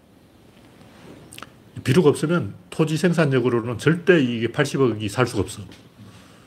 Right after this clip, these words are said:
그 외에도 뭐 철이 조금 적거나 많다면, 예를 들면 물이 조금 적거나 많다, 이거 굉장히 중요한 건데, 우리는 물이 존나 많다고 생각하지만 지구 질량의 영점영삼 프로, 영점삼 프로도 아니고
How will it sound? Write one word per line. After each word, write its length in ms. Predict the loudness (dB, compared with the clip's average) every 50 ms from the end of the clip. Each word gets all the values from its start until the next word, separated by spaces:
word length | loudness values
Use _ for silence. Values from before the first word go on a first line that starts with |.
| -20 -20 -20 -20 -20 -20 -20 -20 -20 -12 -4
그 160 | 2 4 6 8
외에도 340 | 8 6 6 4 2 0
뭐 140 | -2 -2 -6
철이 300 | -2 -2 0 0 0 0
조금 340 | -2 -4 -6 -6 -8 -8 -6
적거나 360 | -6 -6 -4 -2 -2 -2 0
많다면, 600 | 0 0 -2 -2 -2 -2 -2 -2 -4 -6 -6 -8 -8
예를 140 | -8 -8
들면 200 | -6 -6 -8 -8 -10 -14 -20 -20 -20 -4
물이 220 | 0 2 2 2 2
조금 360 | 0 -2 -2 -2 -6 -6 -8 -12 -16 -6
적거나 280 | -4 -2 0 2 2 2
많다, 360 | 2 0 0 0 -2 -4 -4 -4 -8 -12 -12 -12 -10 -8 -6 -6 0
이거 220 | 2 2 2 2
굉장히 320 | 2 2 4 4 4 2
중요한 280 | 0 0 0 0 0 0
건데, 320 | 0 2 2 2 2 2 -2 -8 -18 -20 -20 -20 -20 -20 -20 -12 -6
우리는 240 | -4 -2 0 0 2
물이 140 | 2 2 4
존나 240 | 4 4 4 6 6
많다고 420 | 4 2 0 2 2 2 2 2
생각하지만 540 | 2 2 2 2 2 2 2 0 0 -2 -6 -10
지구 360 | -6 -4 -4 -2 0 -2 -2
질량의 440 | 0 4 6 6 6 6 6 4 4
영점영삼 760 | 4 4 4 2 2 2 2 2 2 2 4 4 2 4 6
프로, 300 | 6 6 6 4 0 -10 -20 -20 -20 -20 -20 -20 -20 -20 -20 -20 0 2
영점삼 640 | 4 4 4 4 4 4 2 2 4 4 4 6 6
프로도 220 | 6 6 8 8
아니고 380 | 6 6 4 0 0 -2 -2 -4